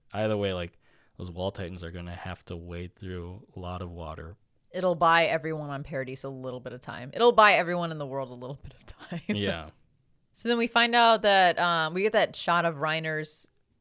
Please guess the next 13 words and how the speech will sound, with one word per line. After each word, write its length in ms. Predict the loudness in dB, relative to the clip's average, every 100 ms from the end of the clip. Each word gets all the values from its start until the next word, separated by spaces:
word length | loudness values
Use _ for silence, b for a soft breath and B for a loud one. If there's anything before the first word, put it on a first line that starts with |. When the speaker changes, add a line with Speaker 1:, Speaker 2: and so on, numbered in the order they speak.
| _ _ -8
Speaker 2:
armored 360 | -6 -4 -6
titan, 420 | -4 -6 -8 -14 -4
but 120 | -2
without 520 | -2 -6 0 2 2 -2
the 100 | -6
armor 320 | -6 -4 -6
on 180 | -6 -6
it, 140 | -8
and 80 | -10
it 80 | -8
looks 240 | -10 -10
kinda 220 | -12 -12
pathetic, 560 | -12 -8 -8 -8 -10